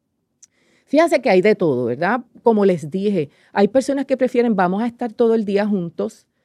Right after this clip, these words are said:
pero ya cuando lleguemos al hotel, dame mi espacio. Quizá hoy no quiero salir con el grupo, quizás quiero ir con mi esposo, solita a un restaurante y compartir con él ese, esa noche". Así que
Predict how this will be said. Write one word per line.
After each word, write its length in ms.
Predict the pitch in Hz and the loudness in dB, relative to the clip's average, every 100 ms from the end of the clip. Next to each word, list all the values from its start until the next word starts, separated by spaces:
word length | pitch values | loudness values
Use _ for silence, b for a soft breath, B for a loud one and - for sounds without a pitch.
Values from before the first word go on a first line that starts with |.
| _ _ _ | _ _ _
pero 300 | 233 220 208 | 0 2 2
ya 440 | 170 190 180 202 220 | 2 2 2 2 0
cuando 280 | 262 262 | -2 0
lleguemos 400 | 269 262 254 247 | 0 0 0 -2
al 120 | 247 262 | 0 0
hotel, 500 | 269 196 196 208 - _ _ | 0 0 -2 -4 -12 _ _
dame 320 | - 220 226 269 | -8 -4 -2 -2
mi 120 | 302 | -6
espacio. 680 | 285 - 190 202 - 147 143 _ _ _ | -6 -2 -2 -2 -6 -6 -8 _ _ _
Quizá 380 | 247 - 226 220 | -6 -2 0 0
hoy 140 | 262 | 0
no 120 | 285 | -4
quiero 220 | - 262 | -2 -2
salir 320 | 262 240 226 214 | -2 -2 -4 -2
con 180 | 240 | -2
el 140 | 226 202 | -2 -2
grupo, 360 | 196 226 208 | -2 -2 -2
quizás 280 | 185 170 170 | -4 -6 -8
quiero 180 | - 220 | -4 -6
ir 60 | 233 | -4
con 180 | 240 | -4
mi 80 | 220 | -4
esposo, 540 | 208 - 185 190 160 - _ _ _ | -6 -4 -4 -4 -8 -10 _ _ _
solita 480 | - 208 190 196 214 | -2 0 0 0 -2
a 40 | |
un 80 | 214 | -2
restaurante 500 | 214 - 202 190 202 | -2 -2 0 0 -2
y 40 | |
compartir 680 | 220 190 185 175 151 - 156 | -4 -4 -2 -2 -2 -6 -6
con 200 | 202 196 | -4 -2
él 100 | 175 | -4
ese, 220 | 196 - | -4 -6
esa 260 | - 180 190 | -6 -4 -6
noche". 200 | 165 185 | -6 -6
Así 120 | 208 | -4
que 180 | 302 285 | 0 0